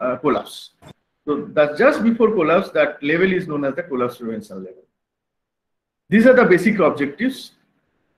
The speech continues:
And seismic design level, uh, is frequent, frequent earthquake. So frequent earthquake, the return period given as forty-three years. So once in forty-three years, that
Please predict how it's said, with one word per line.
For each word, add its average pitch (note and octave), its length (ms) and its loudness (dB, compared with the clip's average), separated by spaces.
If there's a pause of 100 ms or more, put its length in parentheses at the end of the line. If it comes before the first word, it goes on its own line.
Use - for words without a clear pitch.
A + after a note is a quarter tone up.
(200)
And E3+ 460 -2 (160)
seismic A#3 560 2
design A3 400 2
level, F3 440 0 (200)
uh, C#3+ 540 -2
is D3+ 380 -8 (440)
frequent, G3 580 2 (840)
frequent G#3 520 2
earthquake. C#3 500 -2 (200)
So D#3+ 260 -6
frequent A3 360 0
earthquake, A3+ 540 0 (120)
the D3+ 120 -4
return G#3+ 380 0
period G#3 360 0
given F3 260 0
as F3+ 200 -2
forty-three F#3 680 -2
years. A2+ 380 0 (260)
So E3 160 -2
once C#4 320 4
in B3+ 200 4
forty-three G3+ 500 0
years, F#3+ 300 2
that - 400 -2